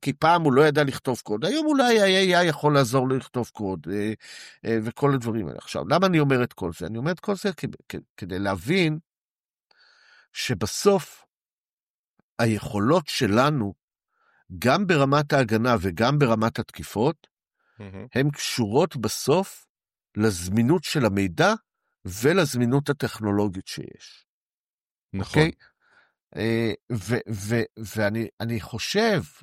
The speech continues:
Speaker 1: שבנושא הזה שאנחנו מדברים עליו כרגע, הוא לא חדש. והוא תמיד
Speaker 2: תקשיב.
Speaker 1: יהיה,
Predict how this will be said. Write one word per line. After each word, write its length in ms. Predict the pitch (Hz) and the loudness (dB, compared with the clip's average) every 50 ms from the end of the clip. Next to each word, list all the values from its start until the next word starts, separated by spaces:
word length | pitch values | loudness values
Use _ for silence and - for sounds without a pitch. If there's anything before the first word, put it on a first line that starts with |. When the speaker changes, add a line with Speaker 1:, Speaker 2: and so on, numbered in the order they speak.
| - - | -20 -18
Speaker 1:
שבנושא 760 | - - - - 98 87 76 98 90 90 85 - - - 165 | -16 -14 -10 -10 -10 -8 -8 -8 -10 -8 -10 -8 -4 0 0
הזה 360 | 175 165 127 110 143 151 147 | 2 0 0 2 2 2 0
שאנחנו 760 | 143 - 117 101 107 110 104 - - 113 107 101 98 98 92 95 | 0 -2 -4 -6 -6 -6 -8 -8 -8 -6 -6 -4 -6 -6 -6 -6
מדברים 380 | 90 92 78 90 113 127 113 | -6 -8 -6 -4 -2 -2 -2
עליו 180 | 104 101 98 90 - - | -2 -2 -4 -6 -6 -8
כרגע, 480 | - 80 87 117 165 185 247 240 220 220 - _ _ _ _ _ _ _ _ _ _ _ _ _ _ _ _ _ _ _ _ _ _ | -8 -6 -4 -2 -4 -2 -4 -6 -6 -6 -8 _ _ _ _ _ _ _ _ _ _ _ _ _ _ _ _ _ _ _ _ _ _
הוא 140 | - 147 165 | 0 2 4
לא 120 | 175 185 170 | 4 4 4
חדש. 680 | 143 165 131 - - - - - - - - - - _ _ _ _ _ _ _ _ _ _ _ _ _ _ - | 2 0 0 -2 -4 -8 -10 -12 -14 -16 -16 -20 -20 _ _ _ _ _ _ _ _ _ _ _ _ _ _ -12
והוא 240 | 90 92 127 135 - | -4 0 0 0 2
תמיד 280 | - 131 135 151 185 160 | 2 2 2 2 2 2
Speaker 2:
תקשיב. 160 | 139 156 156 | 2 4 4
Speaker 1:
יהיה, 200 | 160 165 160 | 4 4 2